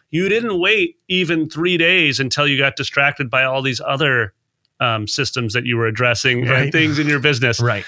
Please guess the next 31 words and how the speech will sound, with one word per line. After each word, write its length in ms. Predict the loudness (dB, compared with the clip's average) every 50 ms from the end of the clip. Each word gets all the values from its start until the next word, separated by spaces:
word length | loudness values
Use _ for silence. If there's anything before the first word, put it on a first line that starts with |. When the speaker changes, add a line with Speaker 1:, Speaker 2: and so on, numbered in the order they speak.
| -6 -2
Speaker 1:
You 100 | 0 0
were 80 | 2 2
just 180 | 2 0 2 2
like, 220 | 2 0 0 -4 -8
the 180 | -2 -2 0 0
here, 360 | 0 2 2 2 2 2 2
the 100 | 0 0
now. 460 | 2 2 2 4 2 2 0 -2 -6 _ _ -20 _ _ _ _ _ _ -4
Um, 360 | -2 -2 -2 -2 -4 -6 -8 _ _ _ -8
that 260 | -2 2 2 2 4
is 120 | 2 0 0
so 120 | 0 0
valuable 420 | 2 2 2 2 2 2 0 0 0
because 580 | 0 -2 -2 0 0 0 0 0 -2 -4 -6 _ _ _ _ _ _ _ _ _ _ _ -14 -10
one 360 | -8 -6 -4 -2 0 0 0
of 80 | 0 0
the 80 | 0 0
reasons 380 | 0 -2 -2 -2 -4 -4 -4
why 220 | -2 0 0 0 0
I 40 |
think 320 | -2 -4 -6 -8 -8 -10 -12 _ _ -4
so 500 | -2 -2 0 0 0 0 0 -2 -4 -4
often 420 | -2 -2 -2 -2 -2 -4 -4 -2 -2
we 120 | -4 -4
lose 440 | -4 -4 -2 -2 -2 0 0 -2 0
the 120 | 0 0
opportunity 920 | 0 0 0 0 -2 -2 -2 0 0 0 2 2 2 2 2 0 0 -4 -6 _ _ _ _ _ _ _ _ _ _ _ -6
to 200 | -4 -2 0 0
improve 360 | -2 -2 -2 -2 -2 -2 0
our 100 | 0 0
systems 640 | -2 -2 -4 -4 -6 -4 -6 -4 -4 -4 -4 -4 -6